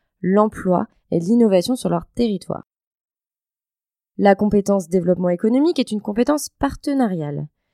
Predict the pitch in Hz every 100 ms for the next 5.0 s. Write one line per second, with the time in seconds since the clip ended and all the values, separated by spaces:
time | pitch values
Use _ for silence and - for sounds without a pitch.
0 | _ - 196 202 190 185 240 226 196 190
1 | 180 175 170 269 233 190 196 180 160 160
2 | 175 _ _ 226 - - 262 233 214 202
3 | 170 160 - 165 190 202 - - 240 226
4 | - 180 175 - 196 175 156 - 156 202